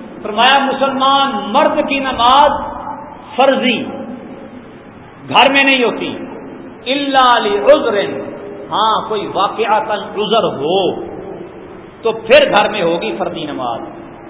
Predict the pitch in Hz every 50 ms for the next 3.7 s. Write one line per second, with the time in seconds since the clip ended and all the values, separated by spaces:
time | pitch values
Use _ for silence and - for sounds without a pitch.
0 | - - 190 190 196 226 220 220 220 214 214 208 196 190 208 208 202 - 190 190
1 | 190 190 190 185 165 156 175 202 202 185 185 180 180 202 196 175 - - - -
2 | 185 202 226 220 247 240 220 196 180 180 180 185 196 185 - - 151 151 151 151
3 | 175 165 143 131 - - - 151 135 120 104 104 - -